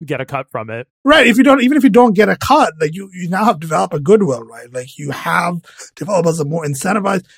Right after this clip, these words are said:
Speaker 2: Developers will feel like, "Hey, if I, if I ca-, if I can do my own thing, or I can use the Microsoft Store payment A P Is, and Microsoft can take their cut." But at the same time, they're like, "Okay, if, if that Microsoft thing doesn't work out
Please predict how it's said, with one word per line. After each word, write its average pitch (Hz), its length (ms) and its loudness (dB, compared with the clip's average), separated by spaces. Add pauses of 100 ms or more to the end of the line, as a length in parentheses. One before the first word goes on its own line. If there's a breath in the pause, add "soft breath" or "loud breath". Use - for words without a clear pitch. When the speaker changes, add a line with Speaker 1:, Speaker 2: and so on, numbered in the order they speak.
Speaker 2:
Developers 196 400 0
will 185 140 0
feel 175 260 -4
like, 165 220 0
"Hey, 170 280 -2 (520 loud breath)
if 151 640 -4
I, 151 220 -2
if 147 680 -6
I 147 120 -6
ca-, 131 360 -14
if 127 140 -16
I 139 120 -6
can 131 240 -10
do 156 160 -8
my 165 160 -4
own 160 240 -6
thing, 147 200 -4
or 143 140 -2
I 151 40 -2
can 147 140 -6
use 151 220 -12
the 151 100 -10
Microsoft 143 380 -12
Store 147 440 -6
payment 131 360 -12
A 123 60 -14
P 127 160 -10
Is, 127 340 -8 (580 loud breath)
and 131 380 -6
Microsoft 139 440 -10
can 135 120 -14
take 170 200 -4
their 147 120 -8
cut." 196 300 2
But 151 140 -6
at 147 160 -6
the 139 60 -10
same 240 220 -4
time, 214 140 -4
they're 180 100 -6
like, 165 180 -8
"Okay, 165 220 -6
if, 156 180 -6
if 147 140 -10
that 160 160 -4
Microsoft 208 380 -6
thing 160 100 -12
doesn't 135 220 -12
work 120 220 -16
out 127 220 -12